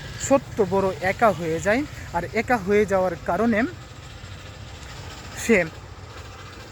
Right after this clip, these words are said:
বিজয় লাভ করতে পারে না। কিন্তু সকল ত্যাগ তিতিক্ষার মধ্য দিয়ে, কষ্ট সাজ-, আহ,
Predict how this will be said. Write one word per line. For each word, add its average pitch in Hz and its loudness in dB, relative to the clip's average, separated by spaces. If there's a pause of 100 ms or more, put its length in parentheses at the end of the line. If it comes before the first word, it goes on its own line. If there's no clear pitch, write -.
(160)
বিজয় 185 4
লাভ 175 4
করতে 208 -2
পারে 147 -2
না। 139 -6 (500)
কিন্তু 269 6 (520)
সকল 277 2 (120)
ত্যাগ 240 2 (120)
তিতিক্ষার 202 0
মধ্য 190 0
দিয়ে, 202 4 (560)
কষ্ট 254 0
সাজ-, 185 -2
আহ, 160 0